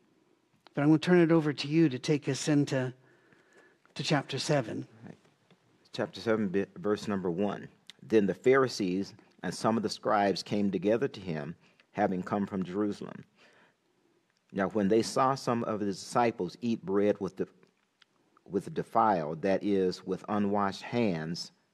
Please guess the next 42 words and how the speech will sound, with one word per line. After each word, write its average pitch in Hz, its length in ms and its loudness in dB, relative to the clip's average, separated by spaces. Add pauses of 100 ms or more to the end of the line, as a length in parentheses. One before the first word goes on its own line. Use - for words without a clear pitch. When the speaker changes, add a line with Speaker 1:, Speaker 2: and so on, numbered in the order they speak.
Speaker 2:
they 95 140 0
found 90 380 -2
fault. - 360 -6 (920)
For 110 120 4
the 87 100 -2
Pharisees 123 800 2
and 95 200 -4
all 110 240 0
the 110 120 -2
Jews 98 500 -4
do - 160 -6
not 101 280 0
eat 113 240 -2
unless 101 440 -2 (500)
they 92 120 -2
wash 104 380 2
their 117 180 0
hands 92 500 -2
in 92 80 -4
a 85 80 -2
special - 480 -2
way, 85 340 -4 (400)
holding 113 400 2
the 104 80 0
tradition 101 480 -6
of 92 120 -2
the 95 180 -2
elders. - 480 -4 (800)
When 95 120 0
they 104 120 4
come 127 280 0
from 113 220 -4
the 95 100 -2
marketplace, 104 960 -2 (200)
they 98 160 2
do 98 100 -2
n-, 101 180 -2 (240)
not 107 300 2
eat 113 240 -2
unless 98 340 0
they 95 140 0
wash. 90 640 -4